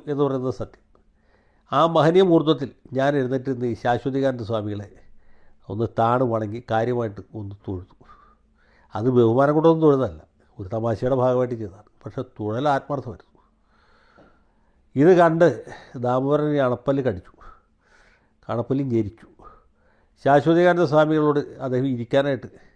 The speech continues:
ആംഗ്യം കാണിച്ചു. സ്വാമികൾ ഇരുന്നു. ഞാനിങ്ങനെ വന്നപ്പോൾ കയറിയെന്ന് മാത്രമേ ഉള്ളൂ. അപ്പോൾ ദാമോദരൻ "ശരി"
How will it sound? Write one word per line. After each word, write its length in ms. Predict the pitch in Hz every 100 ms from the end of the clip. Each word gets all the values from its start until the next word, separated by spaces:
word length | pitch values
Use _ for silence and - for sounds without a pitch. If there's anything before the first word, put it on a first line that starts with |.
| _ _ _ -
ആംഗ്യം 340 | 131 139 139
കാണിച്ചു. 260 | 120 107 - _ -
സ്വാമികൾ 440 | 123 127 135 127 -
ഇരുന്നു. 260 | 110 104 _ _ _ _ _ _ _ _ _ -
ഞാനിങ്ങനെ 400 | 107 117 123 131
വന്നപ്പോൾ 420 | 123 120 - 139 - - - _ _ _ _ _ _
കയറിയെന്ന് 380 | 123 135 156 156
മാത്രമേ 340 | 156 143 135 143
ഉള്ളൂ. 180 | 127 - - - _ _ _ _ _ _ -
അപ്പോൾ 160 | 110 123
ദാമോദരൻ 360 | 120 120 131
"ശരി" 280 | - 120